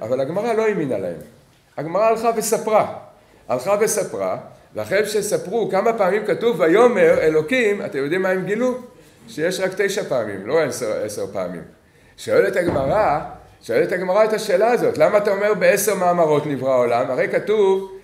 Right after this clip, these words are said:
תשע פעמים "ויאמר אלוקים", לא כתוב עשר פעמים "ויאמר אלוקים". מתרצים,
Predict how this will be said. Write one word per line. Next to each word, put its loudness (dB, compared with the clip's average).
תשע 6
פעמים 4
"ויאמר 4
אלוקים", -4
לא 2
כתוב 2
עשר -2
פעמים -2
"ויאמר -4
אלוקים". -12
מתרצים, -6